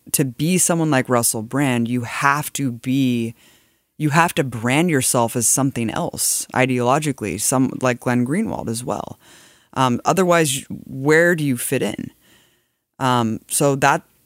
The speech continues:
that's what's happening. It's like Russell Brand knows that it's not cool to be like, "Hey, I'm conservative." But that's exactly what his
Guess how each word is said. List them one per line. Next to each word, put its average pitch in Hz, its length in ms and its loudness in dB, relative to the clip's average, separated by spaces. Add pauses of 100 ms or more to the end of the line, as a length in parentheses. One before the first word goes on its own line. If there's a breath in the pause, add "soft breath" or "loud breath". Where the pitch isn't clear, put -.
(140)
that's 156 360 2
what's 143 200 0
happening. - 420 -2
It's 117 180 -4
like 131 280 2
Russell 147 380 2
Brand 127 420 2
knows 113 340 2
that 113 80 0
it's 107 160 -2
not 113 200 0
cool - 440 -6
to - 80 -10
be 135 100 0
like, 127 180 2
"Hey, 196 140 4
I'm 147 100 2
conservative." 127 840 -2 (720)
But 160 180 4
that's 160 280 4
exactly 139 640 0
what 117 420 -2
his 127 560 -2